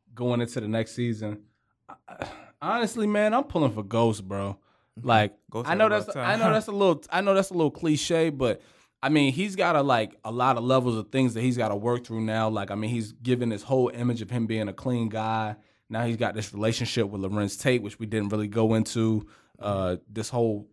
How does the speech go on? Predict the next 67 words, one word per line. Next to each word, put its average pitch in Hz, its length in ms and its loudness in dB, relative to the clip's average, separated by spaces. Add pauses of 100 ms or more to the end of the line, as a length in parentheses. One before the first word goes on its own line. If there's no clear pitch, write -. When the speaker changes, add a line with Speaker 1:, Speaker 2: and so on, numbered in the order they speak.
Speaker 1:
season 113 380 -2
four 120 280 0
thing, 110 440 0
'cause 104 140 -12
he 104 80 -12
kinda 110 220 -2
came 110 260 -2
in, 104 80 0
like, 104 160 -2
towards 104 360 -6
the - 80 -16
tail 107 280 2
end. 123 320 2
But 104 180 -4 (240)
now 123 140 0
he's 147 160 2
gotta 120 240 0
navigate 117 640 0
that, 135 260 2
and 117 100 -8
we 151 80 2
don't 151 140 4
really 123 200 0
know 117 180 2
what 110 340 0
he 120 320 -2
is 135 180 2
at 127 120 -4
this 135 160 0
point. 135 320 2
They 120 80 0
could 127 140 -4
go 120 140 0
a 101 40 2
lot 110 280 2
of 123 100 0
different 131 280 0
Speaker 3:
Yeah. 123 120 4
Speaker 1:
directions 131 420 -4
with 135 180 -6
that, 131 240 0
you 131 60 0
know 127 80 4
what - 20 4
I 127 40 6
mean? 127 100 2
So 123 100 -4
he's 139 140 2
gotta 117 220 0
navigate 123 560 0
that 123 220 2
relationship 127 580 0
and 113 80 -2
the 107 60 -2
fact 113 280 0
that 107 120 0
Lorenz 117 300 -2
Tate 123 220 -2
kinda 214 260 0
got 151 220 2
him 135 160 2
under 123 140 0
his 110 180 0
thumb 156 260 2
a 151 60 0
little 156 200 2
bit. 160 300 0